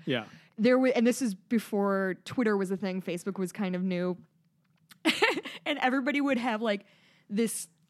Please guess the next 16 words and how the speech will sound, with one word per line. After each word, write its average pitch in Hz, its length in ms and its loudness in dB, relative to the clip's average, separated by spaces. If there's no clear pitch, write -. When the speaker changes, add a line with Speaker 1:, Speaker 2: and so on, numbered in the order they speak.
Speaker 2:
silent 233 460 0
alarm 196 300 2
system, 202 300 -2
like, 185 160 -4
passing 208 440 0
between 202 320 2
each 196 140 -2
other, 180 160 2
like, 180 160 0
"Don't 240 260 6
forget 240 360 2
to 240 80 -4
buy 214 240 2
alcohol 208 420 0
on 175 140 -6
Saturday 208 720 4